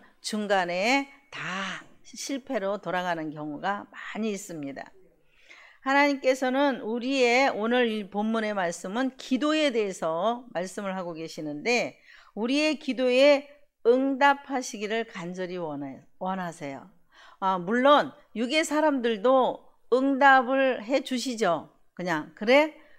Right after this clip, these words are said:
필요하니? 그러면 애따 하고 이거 한 개 먹어라." 우는 아기에게 사탕 하나 물려주듯이, 어, 얼마든지 그런 응답을 받을 수가 있습니다.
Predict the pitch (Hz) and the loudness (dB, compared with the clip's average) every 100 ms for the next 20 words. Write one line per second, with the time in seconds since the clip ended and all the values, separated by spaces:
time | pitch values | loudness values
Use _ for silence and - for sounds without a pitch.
0 | _ - 247 277 262 226 269 302 302 - | _ -14 -4 0 0 0 0 0 -4 -18
1 | - 226 247 254 262 247 _ - 196 196 | -6 -2 0 0 0 -4 _ -6 -6 0
2 | 202 190 151 - 240 254 247 233 254 262 | 4 4 2 -4 -6 -2 0 0 -2 0
3 | 247 214 190 202 208 196 175 - - 233 | -2 0 0 4 4 4 0 -10 -6 0
4 | 269 294 269 247 208 220 202 170 180 185 | 2 4 4 2 0 -2 -2 -2 -2 2
5 | 247 339 - - _ - - - - 320 | 0 0 -8 -20 _ -14 -10 -10 -4 -2
6 | 277 254 240 214 190 202 202 185 175 175 | 0 0 -2 -2 -4 -4 -6 -8 -10 -10
7 | - 262 156 - _ _ _ - 165 - | -2 -2 -2 -6 _ _ _ -6 -4 -2
8 | 180 214 240 202 180 175 208 202 220 220 | 0 2 0 0 -6 -8 -8 -4 -2 -2
9 | 220 185 165 190 - 202 214 - 185 175 | -2 -2 -2 -4 -10 -10 -10 -8 -6 -6
10 | 202 - 220 196 151 143 139 | -6 -12 -12 -10 -6 -6 -8